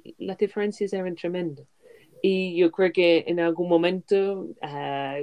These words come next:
cuando empiezo a experimentar más con abonos líquidos en el, en el principio, a lo mejor en el principio de la temporada, también voy a ver los, los cambios. Am, pero hasta el momento,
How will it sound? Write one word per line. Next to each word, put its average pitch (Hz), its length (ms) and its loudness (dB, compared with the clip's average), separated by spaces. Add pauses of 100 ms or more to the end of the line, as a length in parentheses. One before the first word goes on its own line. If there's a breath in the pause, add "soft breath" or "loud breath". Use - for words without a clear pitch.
cuando 147 260 -4
empiezo 160 420 2
a 165 40 4
experimentar 156 720 -4
más 165 220 -6
con 165 220 -4
abonos 156 360 -2
líquidos 175 500 -2
en 156 120 -2
el, 151 160 -2 (340 soft breath)
en 160 140 0
el 151 140 4
principio, 202 640 -2
a 185 40 0
lo 180 80 -2
mejor 170 380 -4
en 196 60 -6
el 156 120 -8
principio 208 500 -4
de 196 120 -4
la 180 120 -6
temporada, 180 540 -14 (300 soft breath)
también 180 480 2
voy 190 200 4
a 165 80 2
ver 165 300 0
los, 156 180 -6 (120)
los 165 200 -6
cambios. 185 580 -6 (460)
Am, 143 760 -8 (160)
pero 170 200 -2
hasta 190 200 -2
el 185 100 0
momento, 202 800 -2